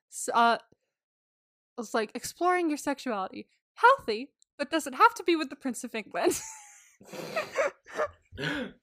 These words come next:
I miss her titles. They're really funny. Her, her PowerPoint titles are hysterical. And talking to him, she's like, "Okay,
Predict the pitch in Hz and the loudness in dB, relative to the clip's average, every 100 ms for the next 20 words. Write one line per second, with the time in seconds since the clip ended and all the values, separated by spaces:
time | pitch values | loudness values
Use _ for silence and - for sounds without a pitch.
0 | _ _ _ _ _ _ _ _ - 285 | _ _ _ _ _ _ _ _ -8 -4
1 | 294 339 339 277 - 202 - 202 226 247 | -2 -2 -2 -2 2 2 0 -4 -2 0
2 | 269 247 196 185 202 220 208 233 233 254 | 2 0 -2 -6 -6 -6 -4 -2 -2 0
3 | 240 208 - 196 196 208 208 - 208 - | -2 -4 -6 -6 -6 -8 -10 -10 -12 -12
4 | 220 - _ _ _ _ _ _ _ _ | -16 -18 _ _ _ _ _ _ _ _
5 | 247 233 226 220 226 - _ - 262 311 | 0 2 2 0 -6 -12 _ 4 6 6
6 | 294 254 226 208 196 202 - 214 208 196 | 2 -2 -2 -6 -6 -8 -8 -4 -4 -4
7 | - - - | -6 -6 -6